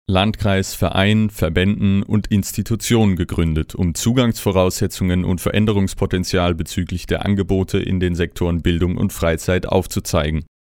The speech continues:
Teil des Netzwerks ist von Anfang an Radio Enno. Unser Wunsch war es, eine inklusive Redaktionsgruppe aufzubauen, in der jeder entsprechend seiner Möglichkeiten mitarbeiten kann,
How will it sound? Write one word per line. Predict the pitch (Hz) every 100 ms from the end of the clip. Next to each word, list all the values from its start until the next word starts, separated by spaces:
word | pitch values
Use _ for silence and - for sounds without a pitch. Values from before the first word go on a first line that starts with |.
| _ _ -
Teil | 82 101
des | 117 -
Netzwerks | 101 - 95 95 -
ist | - - -
von | 87
Anfang | 85 104 - 101
an | 90 95
Radio | 95 - 120 95 101
Enno. | - 101 90 76 - _ _ _ _ _ -
Unser | 107 104 95
Wunsch | 123 -
war | 104 98 98
es, | -
eine | 98 95 101
inklusive | 98 104 95 107 107
Redaktionsgruppe | 98 92 87 104 110 - 104 104 95
aufzubauen, | 92 - 92 90 92 92
in | 98 92
der | 87
jeder | 82 92 117 110
entsprechend | 98 - 95 87 90
seiner | 92 85
Möglichkeiten | 85 92 95 - 95 92 - 104
mitarbeiten | 104 104 90 85 80 85
kann, | - 78